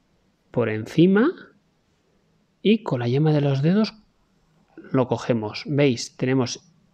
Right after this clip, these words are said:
el bucle inicial y el segundo bucle que hemos hecho. Pues ahora pasaremos este codal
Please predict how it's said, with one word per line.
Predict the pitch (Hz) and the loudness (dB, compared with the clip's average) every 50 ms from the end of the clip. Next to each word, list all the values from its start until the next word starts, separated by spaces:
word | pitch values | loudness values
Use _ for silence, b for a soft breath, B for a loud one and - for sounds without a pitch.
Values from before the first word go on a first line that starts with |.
| _ _ _ _ _ - | _ _ _ _ _ -8
el | - 113 110 | -6 -2 0
bucle | 123 147 151 - 185 | 0 2 2 4 4
inicial | 180 180 180 170 - 190 196 214 247 262 196 | 6 6 4 4 2 2 2 2 2 0 -2
y | 151 135 127 | -2 -2 -2
el | 123 | -2
segundo | - - 135 120 120 127 131 123 117 110 | -2 -2 -2 0 2 2 2 2 0 0
bucle | 110 113 113 - - 123 117 | -2 -4 -4 -4 -4 -6 -4
que | - - 113 | -4 -4 -4
hemos | 110 110 - - | -4 -4 -8 -10
hecho. | 113 - - - 117 | -12 -14 -10 -8 -6
Pues | 127 120 - - | -6 -2 0 0
ahora | 165 151 131 - | 0 0 0 -2
pasaremos | 131 123 131 135 151 156 135 120 - - | -2 -2 0 0 0 0 -2 -4 -4 -4
este | - 165 - - 196 | -4 -2 -2 -2 0
codal | 190 185 175 190 226 285 330 | 0 2 2 4 2 2 0